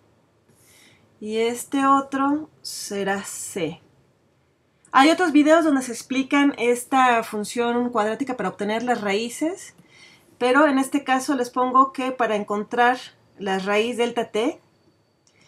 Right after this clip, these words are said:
es la fórmula menos B más menos raíz cuadrada de B cuadrada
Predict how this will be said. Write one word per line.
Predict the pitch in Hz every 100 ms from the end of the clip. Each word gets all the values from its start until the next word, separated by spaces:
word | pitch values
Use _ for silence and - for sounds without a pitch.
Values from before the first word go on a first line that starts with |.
| _ _ _ -
es | 208 214 220 240 - - - - -
la | 202 202
fórmula | - 247 262 269 285 311 - _ _ _ _ _ _ _ _ _ -
menos | 202 214 214 214 202
B | 226 285 339 _ _ _ _ _ _ _ _ _ _ _ _ _ _ _ _ _ -
más | - 240 277 294
menos | 262 262 269 262 277 320 - - -
raíz | 202 208 226 - -
cuadrada | 294 294 294 277 240 269 302 _ _ _ _ _ _ _ _ _ _ _ _ _ - _ -
de | 190 233 254 -
B | 208 208 202 220 226 226 -
cuadrada | 277 277 277 277 254 208 233